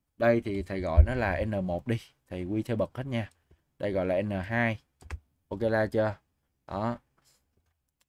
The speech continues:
Thì N một trừ N hai, à, thì, à, À, quên.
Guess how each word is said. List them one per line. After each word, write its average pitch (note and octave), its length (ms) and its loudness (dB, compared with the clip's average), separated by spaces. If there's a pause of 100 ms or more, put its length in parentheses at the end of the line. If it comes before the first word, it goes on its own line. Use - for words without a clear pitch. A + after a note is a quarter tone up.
(140)
Thì A2+ 200 6
N A#2 180 6
một G2+ 220 2
trừ A2+ 160 4
N A#2 40 2
hai, A#2+ 560 2 (560)
à, G2 300 -2 (100)
thì, G2+ 260 -2
à, G2 320 -2 (1120)
À, G#2+ 80 -2
quên. A2 200 -2